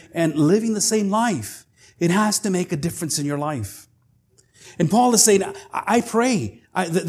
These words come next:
that the God of our Lord Jesus Christ, Father of glory, may give you that spirit of wisdom." And, and, and the Spirit is, you already have the Holy Spirit.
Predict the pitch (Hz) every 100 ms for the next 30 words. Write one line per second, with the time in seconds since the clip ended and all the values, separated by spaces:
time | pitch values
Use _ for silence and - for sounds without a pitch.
0 | - 156 - 156 139 196 226 185 180 156
1 | 175 165 180 165 - 214 190 - - _
2 | 226 233 240 208 147 151 180 226 170 127
3 | - - 185 190 131 254 277 262 196 143
4 | - - 196 160 123 107 - - 147 131
5 | 147 120 113 95 - - 240 226 214 202
6 | 196 - 160 - 247 247 220 - 170 226
7 | 208 196 160 165 135 120 110 104 - 101
8 | 87